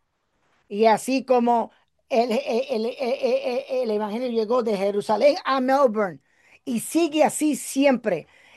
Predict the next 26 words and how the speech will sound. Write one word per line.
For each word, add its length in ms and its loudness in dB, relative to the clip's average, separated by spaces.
es 160 2
un 180 2
testigo. 640 0
No 160 2
es 120 2
solamente 600 4
una 320 2
vez 360 0
ni 220 -2
para 280 2
una 220 2
persona, 360 -2
es 180 -2
para 280 0
todo. 340 -4
El 200 0
poder 400 4
de 100 4
ese 220 2
testigo. 760 -4
Si 220 -6
puede, 280 -2
si 160 -4
puede 240 2
leer 260 -4
la, 220 -2